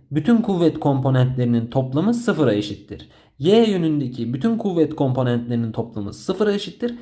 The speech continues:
Z yönündekilerin de hepsi sıfıra eşittir. Bu da şu demek oluyor. Şunu mesela açıyorum şuraya. N üç olsun. F bir x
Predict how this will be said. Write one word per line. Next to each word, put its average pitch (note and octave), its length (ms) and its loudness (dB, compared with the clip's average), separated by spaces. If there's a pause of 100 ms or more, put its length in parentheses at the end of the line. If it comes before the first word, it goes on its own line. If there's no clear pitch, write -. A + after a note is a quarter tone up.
(140)
Z E3 120 -4
yönündekilerin C#3 840 2
de E3 80 -2
hepsi - 180 -8
sıfıra E3+ 300 -2
eşittir. D#3+ 260 -4
Bu G3+ 80 -2
da G#3+ 60 2
şu G#3 160 -2
demek B2 240 2
oluyor. A#2 220 -2
Şunu E3+ 220 -2
mesela D#3 280 2
açıyorum B2+ 420 0
şuraya. - 460 -8
N E3 140 0
üç F3 400 -2
olsun. D3 500 -6 (640)
F G#3 220 0 (200)
bir E3 280 -2
x - 680 -10